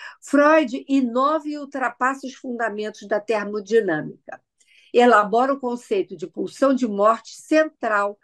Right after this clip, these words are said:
ao entendimento da compulsão à repetição. Sua hipótese quanto à pulsão de morte e à compulsão à repetição só será retomada pela física quântica em fins do século vinte.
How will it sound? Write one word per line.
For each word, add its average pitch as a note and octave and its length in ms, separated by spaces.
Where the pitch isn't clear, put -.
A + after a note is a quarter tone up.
ao B3 180
entendimento A#3 840
da G#3+ 120
compulsão G#3 760
à - 20
repetição. G3 800
Sua C4 340
hipótese C4 720
quanto A3 280
à A3+ 40
pulsão C4 560
de C#4+ 100
morte G#3+ 640
e B3 320
à - 120
compulsão A3+ 920
à B3 160
repetição A#3 800
só F4 320
será C#4+ 460
retomada A3 800
pela F#3+ 280
física E4 720
quântica A#3 720
em C#4+ 180
fins C4 640
do B3+ 160
século G#3+ 540
vinte. D#3 600